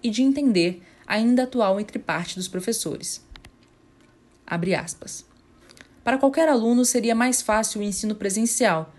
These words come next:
pelo contato direto com o professor. Mas a pessoa com deficiência visual, para se locomover da casa para a escola, vai precisar tocar nos objetos e em outras pessoas,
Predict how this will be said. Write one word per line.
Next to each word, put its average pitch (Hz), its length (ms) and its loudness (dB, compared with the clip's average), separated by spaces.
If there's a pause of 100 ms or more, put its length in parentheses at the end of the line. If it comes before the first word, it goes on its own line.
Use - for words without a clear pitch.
(140)
pelo 202 160 -2
contato 214 440 -2
direto 220 440 0
com 185 120 -4
o 170 40 -6
professor. 170 560 -8 (520)
Mas 170 160 0
a 180 40 0
pessoa 185 320 -2
com 196 120 -6
deficiência 170 500 -4
visual, 156 580 -2 (120)
para 180 180 -2
se 185 140 -4
locomover 202 640 0
da 160 120 -2
casa 202 360 0
para 156 160 -4
a - 20 -4
escola, 190 500 0 (220)
vai 196 100 -2
precisar 233 400 0
tocar 254 460 0
nos 226 120 2
objetos 202 720 0
e 240 60 -4
em 269 120 4
outras 277 260 0
pessoas, 180 600 -2